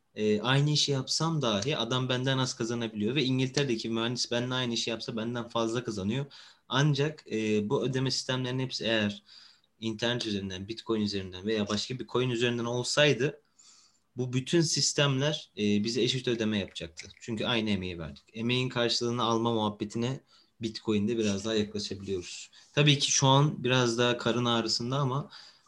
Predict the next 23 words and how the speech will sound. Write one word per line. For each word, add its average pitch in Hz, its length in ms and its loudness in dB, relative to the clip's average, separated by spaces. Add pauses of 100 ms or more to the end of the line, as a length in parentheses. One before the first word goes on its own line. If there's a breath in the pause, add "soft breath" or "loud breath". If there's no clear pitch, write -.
bu 117 160 4
durumun 143 340 6
sonucunda 123 600 0
çıkan 117 260 0
altcoin'ler 127 760 2
bizleri 120 400 2
belki 117 300 2
de 113 100 0
biraz 117 400 2
daha 120 300 0 (380 soft breath)
eşitlikçi, - 640 -2
adaletçi 110 880 2 (380 loud breath)
ve 120 220 2
balinaların 123 720 6
daha 104 200 2
az 104 260 0
bulunduğu, 98 400 -6
köpek 117 400 -6
balıklarının 113 560 0
daha 120 140 2
az 107 180 2
bulunduğu 104 420 0
bir, - 240 -2